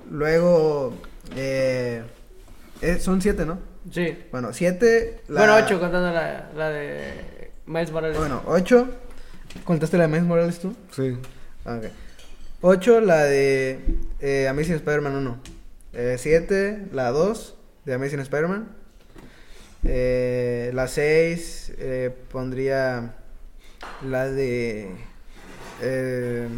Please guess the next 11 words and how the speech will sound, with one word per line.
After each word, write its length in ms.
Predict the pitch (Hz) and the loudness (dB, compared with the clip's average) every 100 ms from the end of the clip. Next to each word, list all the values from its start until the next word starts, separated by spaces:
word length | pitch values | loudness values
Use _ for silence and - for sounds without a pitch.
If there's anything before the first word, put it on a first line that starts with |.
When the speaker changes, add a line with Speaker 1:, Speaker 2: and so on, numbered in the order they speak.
| 117 - - - - | -10 -12 -16 -16 -8
Speaker 1:
eh, 300 | 117 123 127 | -2 0 0
la 140 | 143 135 | 2 2
de 80 | 131 | 0
Spider-Man 400 | 151 147 147 135 | 0 0 -2 -4
tres, 320 | 151 208 - - - 127 | -4 -6 -12 -18 -14 -6
la 180 | 127 123 | -2 -2
Speaker 2:
Sí. 60 | |
Speaker 1:
de 80 | 123 | -2
la 80 | 127 | -2
primera 240 | 127 135 | -4 -4
saga, 260 | 151 170 | -4 -4